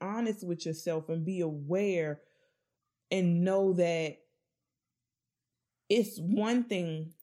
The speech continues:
to obey God and to serve God because of your love for him,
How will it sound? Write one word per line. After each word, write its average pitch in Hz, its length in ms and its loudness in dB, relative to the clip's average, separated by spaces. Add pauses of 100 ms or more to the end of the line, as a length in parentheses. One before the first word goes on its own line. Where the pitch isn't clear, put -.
(240)
to 190 240 -2
obey 180 500 2
God 170 600 -2
and 165 260 -4
to 156 340 -6
serve 190 540 -2
God 165 460 -4
because 170 360 0
of 156 140 0
your 160 160 2
love 175 580 0
for 160 100 -2
him, 147 360 -4